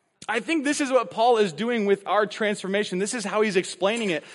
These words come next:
is that we can say all we want, that we have faith in Jesus, that we have been justified, that we can do all of that, but not until it is evident in our life that there is a power source, the Spirit running through us, will that truth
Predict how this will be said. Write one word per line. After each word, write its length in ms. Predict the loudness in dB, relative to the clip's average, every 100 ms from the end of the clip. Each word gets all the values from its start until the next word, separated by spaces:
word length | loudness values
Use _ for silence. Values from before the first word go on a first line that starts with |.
| -20 0
is 180 | 2 4
that 180 | 4 4
we 160 | 0
can 160 | 0 -2
say 300 | 4 6 6
all 380 | 6 6 8 8
we 140 | 4
want, 280 | 0 0 2
that 140 | 0
we 200 | 0 -2
have 300 | 2 2 2
faith 340 | 2 2 2 -2
in 160 | -4
Jesus, 320 | -2 -2 -2 0
that 180 | -2
we 180 | -2 -2
have 280 | 0 0 2
been 240 | 0 0 -4 -12 -4
justified, 680 | 2 2 2 -2 0 0
that 100 | 0
we 80 | -2
can 140 | -4
do 180 | -4 0
all 160 | 2 2
of 100 | 4
that, 260 | 2 2
but 140 | 0 2
not 420 | 2 2 2 0
until 380 | -4 -2 2 2
it 140 | 4
is 200 | 2 2 0
evident 420 | 2 4 2 -2
in 160 | -2 0
our 140 | 2
life 300 | 4 4 2
that 160 | -2 -2
there 160 | 0 2
is 220 | 0 0
a 140 | -2
power 520 | -2 -4 2 4 4
source, 340 | 2 -2 -4 -2
the 140 | -4
Spirit 520 | -6 -8 0 2 2 -4 -16 -2
running 400 | 2 2 0 -4
through 260 | 0 2
us, 140 | 2 2
will 100 | 2
that 240 | 0 -2
truth 440 | -8 -4 -4 -4